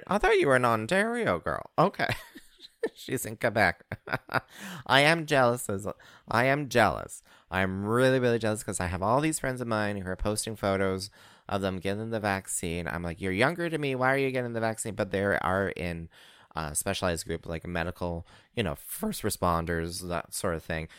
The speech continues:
Some of them are in Toronto. So, uh, there's hotspot areas in Peel and Toronto. And those are actually being done slightly differently.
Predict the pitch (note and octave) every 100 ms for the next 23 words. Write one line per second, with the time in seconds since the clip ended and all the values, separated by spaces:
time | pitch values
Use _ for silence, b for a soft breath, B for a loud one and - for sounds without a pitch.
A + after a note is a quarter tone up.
0 | B B - A#2 A#2 G#2 G2 - F2 -
1 | G2 G#2 - G2 F2+ F2+ F2 F#2 F2 F2
2 | G#2 - F2 E2 E2 - D#2+ D2 - E2+
3 | F#2 - - G2+ G#2 - G2 F2 F2 F2
4 | F2 E2+ D#2+ D#2 - F#2+ F#2 F#2+ F2 D#2+
5 | F#2+ F2+ E2+ D#2 - B B B B B
6 | - E2+ E2 E2 E2+ A2+ G3 A3+ C3 A#2
7 | - A#2+ F#2+ G#2 F#2+ F#2 F2 F2 _ -
8 | - C3 G2+ F#2+ F#2 F2+ E2+ - D2+ D#2